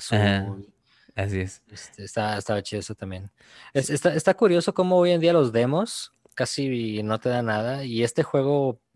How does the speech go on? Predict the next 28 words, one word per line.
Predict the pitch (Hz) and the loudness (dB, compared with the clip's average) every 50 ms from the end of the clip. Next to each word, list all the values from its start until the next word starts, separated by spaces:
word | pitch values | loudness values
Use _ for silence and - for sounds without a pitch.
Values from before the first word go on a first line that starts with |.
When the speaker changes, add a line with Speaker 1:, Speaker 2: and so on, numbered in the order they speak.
| _ _ _ _ _ _ _ _ | _ _ _ _ _ _ _ _
Speaker 2:
a | - 117 - | -12 -12 -6
pesar | - 110 - 127 123 131 | -4 -2 -2 0 0 0
de | 143 - | 0 0
que | - 135 | 0 0
era | 135 135 | 2 2
un | 131 | 0
demo, | 123 127 131 147 185 240 - _ _ _ _ _ _ _ _ _ _ _ _ _ _ - 113 | 0 -2 -2 -2 -4 -6 -8 _ _ _ _ _ _ _ _ _ _ _ _ _ _ -4 0
Speaker 1:
Sí, | 113 110 113 - | 2 4 6 8
lo | 127 127 | 8 8
Speaker 2:
podías | 117 | 8
Speaker 1:
recordamos, | 117 110 - 127 123 - 131 135 139 135 113 101 | 6 6 6 8 8 8 6 6 4 4 2 2
¿no? | 98 95 95 101 - - _ _ _ _ - - - _ _ | 0 -4 -6 -8 -10 -12 _ _ _ _ -20 -20 -20 _ _
Speaker 2:
disfrutarlo | 127 127 123 - - - 127 113 110 - - 127 127 131 135 151 165 185 185 175 | -4 -2 -2 -2 -2 -4 -4 -4 -2 -2 0 0 0 2 2 0 0 0 -2 -4
y | 156 139 120 107 107 104 101 98 | -8 -8 -6 -4 -4 -2 -4 -4
exprimirlo | 95 - - - - 101 98 98 101 104 117 135 139 135 135 131 | -6 -6 -10 -10 -8 -8 -6 -6 -6 -6 -4 -2 -2 -2 -2 -4
co-, | - 123 107 - _ _ _ | -6 -8 -8 -10 _ _ _
un | 113 113 117 123 | -10 -6 -4 -2
montón. | 127 131 123 113 - 123 113 110 107 - _ - - - - _ _ _ _ _ _ _ _ _ _ _ _ _ _ _ _ _ _ _ - - - - _ _ - | -2 -2 -2 -4 -4 -6 -6 -6 -8 -14 _ -20 -20 -20 -20 _ _ _ _ _ _ _ _ _ _ _ _ _ _ _ _ _ _ _ -16 -16 -16 -18 _ _ -10
O | 104 | -4
sea, | - 113 110 110 110 110 110 107 107 107 104 104 104 104 104 104 110 | 0 0 2 2 2 0 0 -2 -2 -2 -2 -4 -4 -4 -4 -2 0
un | 131 139 147 147 | 2 2 4 4
demo | 143 143 147 147 - | 4 2 2 2 0
que | - 120 | 0 2
nada | 123 131 135 | 2 2 2
más | 135 127 | 0 0
tiene | - - 139 139 135 127 | 0 0 0 2 0 0
cinco, | - - 143 135 139 139 131 120 | 0 0 -2 0 2 2 2 2
mm, | 117 107 101 104 101 95 | 0 -4 -6 -8 -12 -12